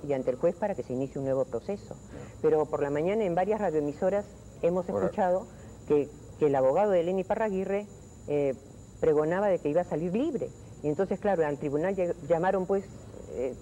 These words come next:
Speaker 1: todos los periódicos y todas las radios
Speaker 2: No, pero
Speaker 1: diciendo: "Va a salir libre Elena Iparraguirre", ¿no?
Speaker 2: ¿Podrán volver
Speaker 1: Pero
Speaker 2: a actuar
Speaker 1: no,
Speaker 2: las
Speaker 1: no
Speaker 2: pruebas?
Speaker 1: es así.
Speaker 2: La pregunta es, ¿podrán? De repente termina, pues, saliendo libre por falta de pruebas, ¿no? Y así puede ocurrir con muchísima gente. Además, ¿cómo el Poder Judicial no
Speaker 1: Jaime,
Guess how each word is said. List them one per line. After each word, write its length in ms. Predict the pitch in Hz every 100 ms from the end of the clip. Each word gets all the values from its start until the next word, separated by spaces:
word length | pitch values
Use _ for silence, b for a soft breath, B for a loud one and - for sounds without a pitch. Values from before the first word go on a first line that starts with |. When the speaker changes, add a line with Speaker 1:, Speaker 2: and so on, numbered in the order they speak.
| -
Speaker 1:
todos 200 | 226 214
los 100 | 196
periódicos 600 | 175 180 202 202 202 196
y 100 | 180
todas 260 | 151 202 190
las 120 | 185
radios 240 | 190 190 196
Speaker 2:
No, 40 |
pero 100 | 185
Speaker 1:
diciendo: 240 | 190 196 196
"Va 80 |
a 60 | 226
salir 200 | 233 226
libre 320 | 226 233 214
Elena 200 | 196 208
Iparraguirre", 600 | 214 202 175 190 240 160 143
¿no? 180 | 160
Speaker 2:
¿Podrán 340 | 87 85 101 117
volver 280 | 107 104 160
Speaker 1:
Pero 240 | 156 147
Speaker 2:
a 40 |
actuar 40 | 143
Speaker 1:
no, 40 |
Speaker 2:
las 80 | 151 175 170
Speaker 1:
no 60 | 175
Speaker 2:
pruebas? 80 | 180 185
Speaker 1:
es 60 | 180
así. 300 | 156 - 202
Speaker 2:
La 80 | 180
pregunta 340 | 78 85 98
es, 60 | 92
¿podrán? 560 | - 80 101 98 82 78
De 80 |
repente 300 | 85 90 180 196
termina, 300 | 113 156 127
pues, 100 | 131
saliendo 220 | 117 123
libre 160 | 131 127
por 100 | 95
falta 180 | 120 113
de 60 | 104
pruebas, 360 | 127 131 92
¿no? 80 | 113 - - B B B B - -
Y 180 | 98
así 160 | 95 -
puede 180 | - 123
ocurrir 200 | 104 123
con 120 | 113
muchísima 360 | 92 123 117 95
gente. 200 | 123 110
Además, 240 | 98 143
¿cómo 260 | - 160 175
el 80 | 123
Poder 180 | 143 143
Judicial 280 | 131 151
no 60 |
Speaker 1:
Jaime, 100 | 156